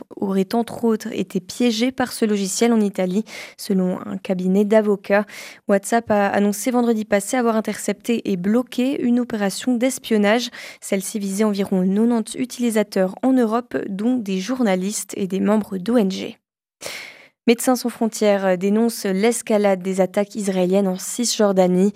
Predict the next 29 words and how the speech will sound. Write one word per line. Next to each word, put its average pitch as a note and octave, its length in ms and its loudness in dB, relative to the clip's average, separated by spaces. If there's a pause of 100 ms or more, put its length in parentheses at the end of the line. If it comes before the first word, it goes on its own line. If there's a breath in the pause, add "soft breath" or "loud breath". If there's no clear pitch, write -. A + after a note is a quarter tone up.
(340 loud breath)
Le F#3+ 80 0
système F#3+ 320 0
de F#3 80 0
santé G3+ 520 0
est - 20 0
soumis G#3 500 2
à - 120 -4
un F3+ 120 2
état G3 420 2
d'urgence F#3+ 640 -4 (140)
perpétuel A#3+ 880 2
depuis G3 460 0
octobre F#3 340 -2
deux G3+ 80 0
mille A3+ 220 2
vingt-trois, G3+ 480 2 (360 loud breath)
déplore A3+ 300 2
aujourd'hui A3+ 580 0
l'O A#3+ 220 4
N A#3 160 4
G. G#3 300 2 (420 loud breath)
M F#3+ 140 4
S F#3 260 2
F G3+ 200 -8 (220)
appelle G3+ 560 0
Israël A3 800 2
à F#3 100 -2
mettre F#3 420 -2
fin - 260 -4